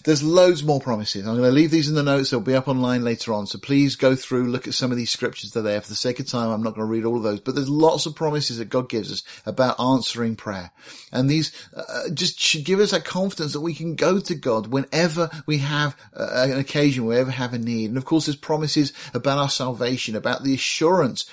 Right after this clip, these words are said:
and the security that we have in Jesus Christ when we put our faith and trust in him.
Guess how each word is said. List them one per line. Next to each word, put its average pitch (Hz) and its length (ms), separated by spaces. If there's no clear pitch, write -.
and 139 100
the 143 60
security 156 920
that 120 220
we 131 140
have 113 380
in 113 140
Jesus 113 400
Christ 101 400
when 107 80
we 107 80
put 113 200
our 117 120
faith 104 320
and 107 80
trust - 320
in 98 80
him. 95 300